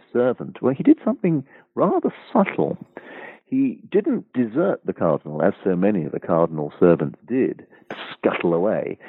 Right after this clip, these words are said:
No, he stayed with the cardinal, but he also entered the king's service. So now, in fifteen twenty-nine to thirty, he was serving two masters. And the, the way he did this rather difficult thing was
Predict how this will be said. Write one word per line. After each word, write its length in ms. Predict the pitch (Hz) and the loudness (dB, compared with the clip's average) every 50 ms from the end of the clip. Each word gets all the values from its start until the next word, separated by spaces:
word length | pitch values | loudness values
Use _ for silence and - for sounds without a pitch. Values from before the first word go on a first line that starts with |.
| - - - _ | -20 -20 -18 _
No, 300 | 98 110 139 165 156 113 | -6 -2 -2 0 0 -2
he 160 | 92 107 104 - | -2 -4 -8 -4
stayed 280 | - - 156 214 247 | 0 2 2 2 2
with 80 | 285 - | 0 -2
the 60 | - | -2
cardinal, 360 | - - 101 87 85 85 90 | -2 0 2 2 2 2 0
but 160 | 90 - 113 107 | 0 0 0 -2
he 80 | 113 | -2
also 560 | - - - - 185 - - 170 156 151 151 - - | -2 0 2 2 0 0 -2 -2 -2 -2 -2 -2 -2
entered 400 | 123 139 151 151 - - 165 151 | -2 -2 -2 -2 -2 -4 -4 -2
the 80 | 180 165 | -4 -4
king's 480 | - - - 104 82 80 85 90 95 - - - | -2 -2 -2 0 0 2 0 0 0 -2 -4 -4
service. 400 | - 202 202 180 117 - - - - - - | -2 -2 0 0 -2 -2 -4 -6 -8 -6 -2
So 160 | - 107 110 | -2 0 0
now, 360 | 110 123 139 147 165 170 139 - - - _ - | 0 -2 -2 0 0 0 -2 -4 -6 -14 _ -4
in 140 | 95 90 92 | -2 -2 2
fifteen 500 | - 156 170 - - 123 107 98 95 95 - - - - _ - | 2 2 2 2 0 0 2 2 0 -2 -4 -10 -20 -16 _ 2
twenty-nine 640 | - 131 135 131 - 110 95 98 104 104 95 87 78 | 4 4 4 2 -2 -2 0 0 2 2 2 0 -2
to 80 | - - - | -6 -4 0
thirty, 460 | - 123 120 117 - - 78 80 - - - - _ | 2 2 2 2 0 -2 -6 -6 -6 -8 -16 -6 _
he 180 | - - 180 | 0 0 0
was 240 | 190 180 185 160 139 - - - | 2 2 0 0 0 -2 -4 0
serving 460 | - 82 76 76 - 104 123 143 160 - - - | 2 2 2 2 0 -2 -4 -6 -8 -8 -2 0
two 220 | 95 82 80 80 | 0 0 0 0
masters. 680 | 92 107 139 156 196 208 - - - - - - - - - - - _ _ - - - - - - - - - - | -2 0 0 0 0 -2 -4 -6 -4 -2 0 0 0 -4 -8 -20 -20 _ _ -16 -14 -12 -12 -14 -14 -14 -16 -8 -4
And 320 | 131 131 127 127 120 - - - | -2 0 0 0 -2 -4 -4 0
the, 140 | 110 123 - - 107 | 2 2 2 2 -2
the 60 | 117 | -4
way 340 | 123 135 156 - 359 415 262 - | -2 0 0 2 2 2 0 -2
he 120 | - 165 139 | -4 -8 -8
did 260 | 113 - 107 - - | -4 -4 -4 -2 0
this 140 | - - - - - - | -2 -2 -2 -6 -6 0
rather 280 | 85 82 76 76 78 | 2 4 4 2 0
difficult 540 | - - 98 - - 87 - - - 73 - - | -2 -2 -2 -2 0 -2 -2 -2 -4 -6 -4 -2
thing 200 | - 78 80 90 | -2 0 0 2
was 100 | 95 104 | 0 0